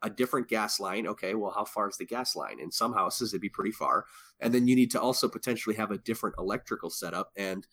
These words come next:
how far is that from most standard water heaters? Pretty far. So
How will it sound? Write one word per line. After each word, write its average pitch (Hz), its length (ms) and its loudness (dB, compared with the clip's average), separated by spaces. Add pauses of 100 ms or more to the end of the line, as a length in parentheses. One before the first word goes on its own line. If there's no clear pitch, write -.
(240)
how 113 120 2
far 113 320 4
is 101 180 0
that 110 360 -2
from 90 520 -2
most 92 480 -2
standard 82 380 -6
water 73 220 -4
heaters? - 260 -6 (100)
Pretty - 240 -10
far. 151 220 2
So 131 220 0